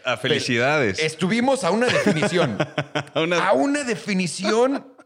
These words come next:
Speaker 2: de ser cambiada, de ir a una
Speaker 1: Ajá.
Speaker 2: recesión. O sea,
Speaker 1: Eh.
Speaker 2: si esa definición se queda tal cual, nos vamos. Pero la libramos y ahorita platicaremos de ello.
Speaker 1: Así es.
Speaker 2: Empezaremos platicando esta actualización de mercados. Obviamente platicaremos de a dónde va el mercado, porque va,
Speaker 1: Ujú.
Speaker 2: ya nos vamos al cielo. Ya nos vamos.
Speaker 1: Sí,
Speaker 2: Bueno,
Speaker 1: ¿no?
Speaker 2: ahorita dejaremos que Rodrigo nos diga.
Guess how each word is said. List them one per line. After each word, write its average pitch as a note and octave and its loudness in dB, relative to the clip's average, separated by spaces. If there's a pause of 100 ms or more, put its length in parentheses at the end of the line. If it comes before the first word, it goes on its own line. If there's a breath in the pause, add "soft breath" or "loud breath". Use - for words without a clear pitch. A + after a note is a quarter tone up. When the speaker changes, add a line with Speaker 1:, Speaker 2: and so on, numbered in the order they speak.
(140)
Speaker 2:
de D3+ -6
ser G#3 -4
cambiada, F3+ -2
de C#3+ -2
ir D#3 0
a G#3 6
una G3+ 2
Speaker 1:
Ajá. - 2
Speaker 2:
recesión. B2 0 (100)
O A2 -4
sea, G#2+ 2
Speaker 1:
Eh. B2+ -2
Speaker 2:
si C3 -4
esa G3+ -2
definición C3 -4
se D#3+ -6
queda E3+ -2
tal D#3+ -4
cual, E3+ -2
nos B2 -2
vamos. G3 -2 (280 loud breath)
Pero B3 4
la C3+ 2
libramos E3+ -2
y A#2+ -4
ahorita A#2 -2
platicaremos A#2+ -2
de F3 -2
ello. E3 0
Speaker 1:
Así G#3 -6
es. C#3+ 0
Speaker 2:
Empezaremos F#3 0
platicando G#3+ -4
esta F#3+ -2
actualización B2+ -6
de E3+ -4
mercados. D3 -2
Obviamente C#3 -2
platicaremos A#2 -4
de G2 -8
a F#2 -4
dónde B2 -2
va B2 2
el C3 -2
mercado, C3+ -2
porque - -14
va, G3 -2
Speaker 1:
Ujú. G2+ -8
Speaker 2:
ya G#3 -4
nos A3+ -4
vamos B3 0
al A3 -2
cielo. - -6 (120)
Ya A#2+ -6
nos D3+ -4
vamos. D#3+ -2
Speaker 1:
Sí, D3 -2
Speaker 2:
Bueno, D3 0
Speaker 1:
¿no? - 0
Speaker 2:
ahorita C#3+ 0
dejaremos D#3+ -2
que D#3+ -6
Rodrigo D#3 -4
nos E3 -6
diga. F3 -2